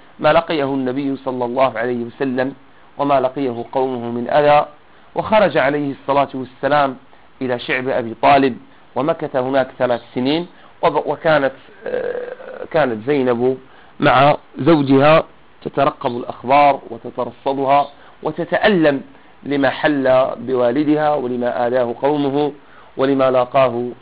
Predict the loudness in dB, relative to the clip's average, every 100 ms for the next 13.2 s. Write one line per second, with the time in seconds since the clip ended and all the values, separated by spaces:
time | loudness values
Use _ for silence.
0 | -8 -4 -2 0 0 0 -4 -4 -4 -2
1 | -2 -2 -6 -6 -4 -2 -4 -10 -20 -8
2 | -6 -6 -8 -4 -4 -4 -2 0 2 0
3 | -4 -6 -6 -8 -12 -20 -20 -20 -20 -20
4 | -18 -6 0 2 4 4 0 0 -8 -6
5 | -6 -6 -4 -4 -2 -2 0 0 -2 -6
6 | -20 -20 -4 0 0 0 -6 -4 -2 0
7 | 0 2 4 2 -4 -20 -20 -20 -20 -20
8 | -20 -8 -2 0 0 -2 2 2 0 -6
9 | -20 -20 -10 -6 -2 0 2 2 2 0
10 | 0 -2 0 0 -2 0 0 0 -2 -2
11 | -2 -2 0 -2 -2 -10 -8 -6 0 0
12 | 0 -6 -20 -20 -20 -20 -20 -20 -20 -2
13 | -2 -2